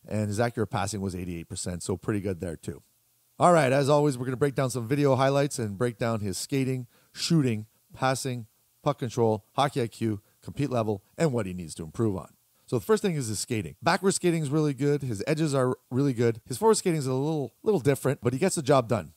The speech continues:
All right, so in this clip here, you're gonna see he takes the puck and, uh, from the blue line, he shakes off this player here. Really nice edge work you can see, and then moves it out of the zone. So watch this again.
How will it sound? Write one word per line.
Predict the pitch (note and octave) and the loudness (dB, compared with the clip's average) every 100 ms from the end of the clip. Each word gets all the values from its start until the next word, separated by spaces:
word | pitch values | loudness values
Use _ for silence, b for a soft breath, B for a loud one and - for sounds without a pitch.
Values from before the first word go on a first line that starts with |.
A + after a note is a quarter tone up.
| - | -4
All | C3 | -2
right, | F2 | -2
so | A2+ | -2
in | A#2+ | -2
this | C#3 | -2
clip | C3+ - | -2 -2
here, | C#3+ | -2
you're | C3+ | 0
gonna | A#2+ G#2+ | -2 -4
see | B2+ | -4
he | |
takes | A2+ C3+ B2 | -4 -4 -4
the | |
puck | G#2 A#2+ G#2 - b b b - | -6 -2 -2 -4 b b b -6
and, | G#2+ G2+ G2 | -4 -4 -4
uh, | F#2 F2+ | -4 -4
from | F#2 G#2 | -6 -6
the | F#2+ | -2
blue | A#2+ | 0
line, | B2 G2+ | 0 -2
he | F#2+ | -6
shakes | - D#3+ D3+ | -2 -2 0
off | C#3 B2 | 0 0
this | G#2+ - | -2 -8
player | - A2 F#2+ | -4 -4 -4
here. | F#2+ F#2 G2 b b - | -6 -8 -10 b b -8
Really | G2 D3+ E3+ | 0 2 2
nice | C3 B2 | 0 -2
edge | A2 G#2 | -2 -2
work | G#2 G#2 | -4 -6
you | F#2+ | -10
can | - | -12
see, | - G#2+ | -8 -6
and | G2 | -4
then | F#2+ G2 | -6 -6
moves | G#2 A#2 | -4 -4
it | G#2+ | -2
out | G#2 G2+ | -2 -4
of | |
the | F#2 | -4
zone. | F2 E2+ - b b b | -6 -8 -10 b b b
So | - | -6
watch | F#2+ A#2+ A#2+ | -2 -2 -2
this | A#2+ G#2 | -6 -6
again. | F#2 G#2+ G#2+ | -6 -6 -6